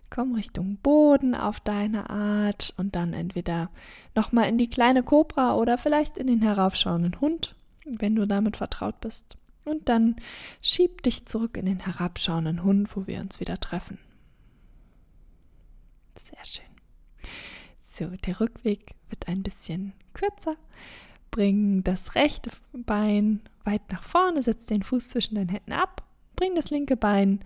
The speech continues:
mit dazu, tief in die Vorbeuge. Nochmal einatmen, halbe Vorbeuge, ganz langer Rücken. Ausatmen, tief.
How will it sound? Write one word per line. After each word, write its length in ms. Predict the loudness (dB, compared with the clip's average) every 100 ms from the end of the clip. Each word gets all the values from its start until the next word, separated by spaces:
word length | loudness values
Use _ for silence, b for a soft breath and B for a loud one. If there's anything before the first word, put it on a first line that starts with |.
| B -2
mit 160 | 2
dazu, 560 | 2 2 2 4 2 -2 -18 -20 -10
tief 280 | 0 0 2
in 120 | 0
die 80 | 0
Vorbeuge. 680 | 0 0 4 2 2 0 -4 -14 _ -20 _ B B B B B B
Nochmal 320 | -2 0 0 2
einatmen, 840 | 4 6 6 4 4 4 4 4
halbe 340 | 6 6 6 4
Vorbeuge, 520 | 2 4 4 4 0
ganz 280 | -2 -4 -2
langer 340 | -2 0 0
Rücken. 280 | -2 -6 -18 -18 -20 -20 -14 0
Ausatmen, 760 | 2 2 -2 -6 -2 -2 -2
tief. 540 | 2 2 2 0 -20